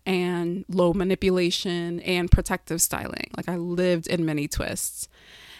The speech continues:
in nursing school, and then I would, like,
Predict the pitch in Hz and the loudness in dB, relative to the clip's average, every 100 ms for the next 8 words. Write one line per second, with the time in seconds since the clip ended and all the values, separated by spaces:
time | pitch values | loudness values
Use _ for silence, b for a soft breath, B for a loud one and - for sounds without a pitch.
0 | B - 170 170 160 - - _ - 175 | B -2 0 0 -2 -4 -14 _ -4 -2
1 | 175 - 180 - 175 175 175 180 170 170 | 0 0 0 2 0 0 0 0 0 0
2 | 170 165 160 165 - - | 0 0 0 -2 -6 -20